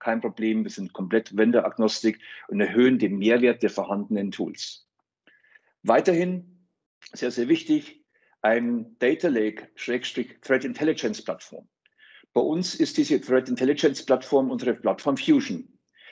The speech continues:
Welchen Mehrwert hat der Kunde von Fusion? Ganz einfach. Es gibt eine A-P-I-Konnektivität.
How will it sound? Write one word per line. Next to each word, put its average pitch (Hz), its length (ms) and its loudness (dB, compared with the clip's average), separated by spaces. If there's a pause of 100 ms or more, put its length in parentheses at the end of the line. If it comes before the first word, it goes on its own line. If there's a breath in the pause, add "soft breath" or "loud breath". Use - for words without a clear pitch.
(120)
Welchen 123 260 0
Mehrwert 151 340 6
hat 113 160 -4
der 120 80 -2
Kunde 92 320 -6
von 90 180 -10
Fusion? - 560 -12
Ganz 135 220 4
einfach. - 480 -2 (280 loud breath)
Es - 160 -4
gibt - 280 -2
eine 139 140 2
A-P-I-Konnektivität. 151 1400 0